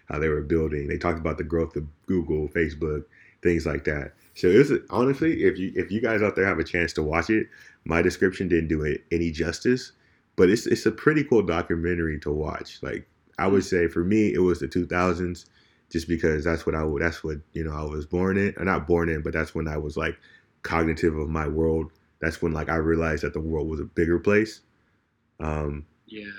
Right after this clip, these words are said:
Speaker 1: and then
Speaker 2: <clears throat> And
Speaker 1: not
Speaker 2: if I, I try to think about it, I couldn't tell you anything that I remember from, like, nine-, the nineties.
Speaker 1: Mm-hmm. Exactly.
Speaker 2: 'Cause that's the first seven years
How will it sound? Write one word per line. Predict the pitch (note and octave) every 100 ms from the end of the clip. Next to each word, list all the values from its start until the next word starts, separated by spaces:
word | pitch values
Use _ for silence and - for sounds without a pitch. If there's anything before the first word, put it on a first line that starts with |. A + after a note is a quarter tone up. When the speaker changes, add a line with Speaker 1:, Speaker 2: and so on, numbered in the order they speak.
| G2+ _ -
Speaker 1:
and | E2
then | D#2+ D#2 D2 -
Speaker 2:
<clears throat> | -
And |
Speaker 1:
not | G2 -
Speaker 2:
if |
I, | D3 C#3 _ _ _ _ - B2
I |
try | B2 D#3+
to | A#2+
think | - A#2
about | A#2 B2 C3
it, | C3 - _ _ _ _ _ _ _ _ _ _ _ _ _ _ _ -
I | B2
couldn't | - B2 G#2+
tell | A2
you | G#2 G#2
anything | G#2 G2 G#2+ G2+ G2 _ -
that | G#2+
I | G#2+
remember | G2+ G2+ G2 G2
from, | G2 G#2 F#2+ G2+
like, | G1+ - - _ _ _ _ _ _ -
nine-, | G#2 G2+ G2 F2+ _ _ _ -
the | G2+
nineties. | G2+ G2 F#2 - - - _ -
Speaker 1:
Mm-hmm. | F#2 E2+ F#2 F#2+ - E2
Exactly. | D#2 F2+ F2+ D#2 D2+ - _ _ _ _ _ _ _ _ _ -
Speaker 2:
'Cause | - A2+
that's | A#2 A#2 -
the | A#2
first | - A2+ - -
seven | G#2+ G#2 G#2
years | G2+ G#2 G#2 G2 -